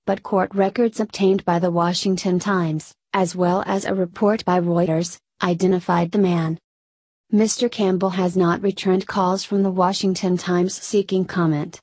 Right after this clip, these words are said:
but his civil suit, describing his involvement in the F B I investigation, mashes details of the criminal case brought against Vadim Mikrin. Mikrin,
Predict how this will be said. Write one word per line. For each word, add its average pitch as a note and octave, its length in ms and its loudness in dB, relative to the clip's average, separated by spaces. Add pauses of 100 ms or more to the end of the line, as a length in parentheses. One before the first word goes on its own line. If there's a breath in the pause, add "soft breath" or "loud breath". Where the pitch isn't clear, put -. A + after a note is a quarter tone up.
(200)
but G3+ 100 2
his G3+ 160 -2
civil G3 320 -2
suit, D#3+ 380 -4 (200)
describing G3 600 0
his G#3 180 -2
involvement F3 720 2
in F#3 80 2
the F#3+ 160 -2
F F3+ 240 -2
B A3+ 140 2
I F3+ 180 2
investigation, E3+ 920 -2 (220)
mashes F3 540 0
details E3+ 540 2
of E3 140 -2
the F3 80 -4
criminal G3 440 0
case A3 340 0
brought F#3 280 -2
against A3 420 0
Vadim F3 400 2
Mikrin. D#3+ 640 0 (500)
Mikrin, F3 500 2